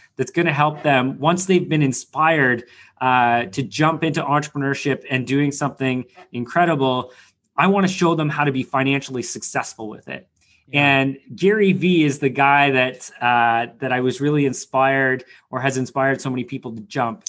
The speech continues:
Speaker 1: And his team said, "Yes, uh, Gary will come and hang out with us." So I'm like, "Yes. Oh man, now I have to put on a live event. Uh, this is great."
Speaker 2: <laughs>
Speaker 1: So, so we've done it. Um, the event is gonna be held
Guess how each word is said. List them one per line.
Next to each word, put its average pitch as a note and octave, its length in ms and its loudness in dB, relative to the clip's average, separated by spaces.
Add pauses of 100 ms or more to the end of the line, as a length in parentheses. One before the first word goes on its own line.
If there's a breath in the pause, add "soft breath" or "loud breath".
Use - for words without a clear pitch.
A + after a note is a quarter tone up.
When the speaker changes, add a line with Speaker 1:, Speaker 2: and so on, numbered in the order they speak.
Speaker 1:
And C3 520 0 (240 loud breath)
his D3+ 160 -6
team F#3 240 2
said, F#3 260 -2
"Yes, - 400 -2 (320 soft breath)
uh, C#3+ 440 2
Gary D3 360 0
will D#3 320 0
come D#3+ 440 -2 (100)
and D3 340 -2
hang D#3 280 -4
out F#3+ 140 0
with F#3+ 180 -4
us." - 260 0
So D3 80 0
I'm C#3+ 140 2
like, C#3+ 280 0
"Yes. - 520 -2 (420 loud breath)
Oh B3 320 2
man, B3 500 -2
now G3+ 200 0
I A3+ 100 2
have G#3+ 200 0
to G#3 80 -6
put G#3+ 200 -4
on G#3 160 2
a G3+ 40 -2
live G3 300 2
event. G#3 380 -2 (120)
Uh, F#3 440 2
this - 240 -4
is F#3+ 100 -2
great." C#4+ 400 0
Speaker 2:
<laughs> - 0 - (800 loud breath)
Speaker 1:
So, A3+ 540 2
so A3+ 160 -4
we've A3 260 -2
done A3 220 2
it. A#2+ 160 -4 (160)
Um, D3+ 720 0
the E3+ 160 2
event F#3 380 2
is F#3+ 100 0
gonna F#3+ 160 2
be F#3 120 2
held D#3 540 0